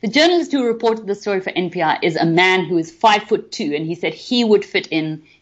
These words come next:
to idiopathic short stature and would have qualified for human growth hormone. My question, John, is, and I, honestly, perhaps it is my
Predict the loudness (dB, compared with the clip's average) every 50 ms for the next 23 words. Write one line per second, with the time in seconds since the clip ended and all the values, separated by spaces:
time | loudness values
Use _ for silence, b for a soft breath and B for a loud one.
0 | b -4 -2 -2 0 2 2 2 4 4 2 2 2 0 -2 -2 -2 -6 -12 -8
1 | -8 -8 -8 -8 -10 -12 -2 0 0 0 0 -2 -4 -4 -4 -4 -2 -2 -2 -2
2 | 0 -2 -2 -2 0 -2 -2 -2 -2 -2 -4 -2 0 0 0 -2 B B B B
3 | -10 -10 -8 -6 -4 -2 -2 -2 -2 0 0 0 0 -2 -4 B B B B 2
4 | 2 2 2 -2 -6 B B B B B B 2 4 4 2 2 2 2 0 0
5 | 0 -2 -2 -2 0 0 2 2 2 2 0 -2 -4 -2 0 0 0 0 0 0
6 | 2 4 4 4 2 0 -4 -6 -6 -6 -8 -10 -16 -20 _ -4 0 0 0 0
7 | -2 -4 -2 -2 -2 -2 -2 0 0 0 0 0 -2 -6